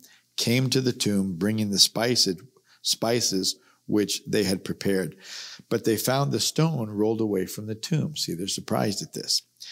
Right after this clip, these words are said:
"Then they went in and did not find the body of the Lord Jesus. And it happened, as they were greatly perplexed about this, that behold, two men," now it says men, but we're gonna find out they're angels,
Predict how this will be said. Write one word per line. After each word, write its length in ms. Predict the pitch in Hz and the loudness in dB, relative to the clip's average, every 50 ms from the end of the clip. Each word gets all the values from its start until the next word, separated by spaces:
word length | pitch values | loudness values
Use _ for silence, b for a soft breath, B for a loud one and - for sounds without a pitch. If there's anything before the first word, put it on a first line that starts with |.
| B B B - | B B B -2
"Then 300 | 170 123 127 139 139 139 | 4 6 6 6 6 6
they 140 | 143 131 | 6 4
went 380 | 123 113 123 127 120 110 - - - | 4 4 4 4 4 2 0 -4 0
in 540 | - 151 151 156 131 98 95 123 147 160 156 - - B B B B B B B B B _ | 4 6 6 8 6 6 4 2 2 0 0 -2 -8 B B B B B B B B B _
and 240 | 120 123 120 110 98 | 2 2 4 4 4
did 220 | 117 131 135 135 | 4 4 4 4
not 280 | 113 117 120 120 - - | 2 0 0 0 -2 -2
find 260 | 104 101 101 104 107 | -2 0 0 0 0
the 60 | 104 | 0
body 340 | 82 90 87 87 87 95 98 | 0 0 0 2 4 4 2
of 120 | 101 95 | 2 2
the 100 | 104 104 | 2 2
Lord 240 | 101 104 107 110 104 | 4 4 4 4 2
Jesus. 560 | 98 120 156 185 180 - - - - - - - _ B B B B B B _ | 4 4 4 4 4 2 0 -2 -2 -4 -4 -6 _ B B B B B B _
And 140 | - 117 110 | 0 0 2
it 80 | 107 98 | 2 0
happened, 680 | - - - - 104 - - 101 92 98 113 135 - _ _ - | 2 2 2 2 2 -2 -2 -4 -4 -4 -6 -10 -14 _ _ -2
as 240 | 113 117 110 101 | 0 0 0 0
they 100 | 107 110 | 2 2
were 180 | 110 101 101 98 | 2 2 0 0
greatly 500 | 87 95 101 110 123 156 - - 135 135 | 0 0 2 2 2 2 2 2 2 0
perplexed 680 | 127 - - 120 104 - - - 90 92 95 - - - | 0 0 -2 -4 -2 -2 -2 -2 -2 0 -2 -2 -2 -2
about 380 | 92 85 92 92 - - - | -2 -2 0 -2 -2 -2 -6
this, 360 | 80 76 87 110 113 - - B B B B B B B B B - | -6 -4 2 4 4 4 4 B B B B B B B B B -2
that 240 | 117 113 - - | 0 0 0 0
behold, 680 | 104 110 117 104 90 87 147 170 156 110 101 113 117 - - - - _ | 2 2 2 2 2 2 2 2 4 4 2 2 0 -4 -10 -20 -10 _
two 320 | - - - 143 151 165 | -2 2 4 4 4 4
men," 440 | 151 139 131 139 143 131 104 90 95 | 4 2 4 4 4 4 4 2 0
now 180 | 98 98 92 90 | 0 -2 -4 -2
it 80 | 90 | 0
says 320 | - - - 135 147 127 110 | 0 2 4 4 2 2 0
men, 320 | 101 92 90 95 101 98 | -2 -4 -4 -4 -4 -6
but 140 | 95 - - | -6 -4 -4
we're 100 | 85 92 | -4 -4
gonna 140 | 98 95 90 | -4 -6 -6
find 280 | - - 98 92 92 | -6 -6 -6 -6 -6
out 160 | 92 90 - - | -8 -10 -8 -8
they're 180 | - 82 - | -8 -6 -4
angels, 420 | 95 101 98 - 76 - - - | -2 -2 -2 -4 -6 -6 -8 -8